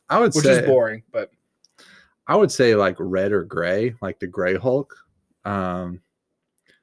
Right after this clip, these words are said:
Speaker 1: which, uh, but yeah, I think my,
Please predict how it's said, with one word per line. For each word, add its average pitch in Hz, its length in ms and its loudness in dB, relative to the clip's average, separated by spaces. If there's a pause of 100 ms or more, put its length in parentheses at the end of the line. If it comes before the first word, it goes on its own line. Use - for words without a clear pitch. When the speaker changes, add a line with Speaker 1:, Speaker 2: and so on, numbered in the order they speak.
(340)
Speaker 1:
which, - 580 -4 (240)
uh, 95 360 -6
but 92 160 -2
yeah, 104 260 2
I 113 80 0
think 147 220 -2
my, 110 260 0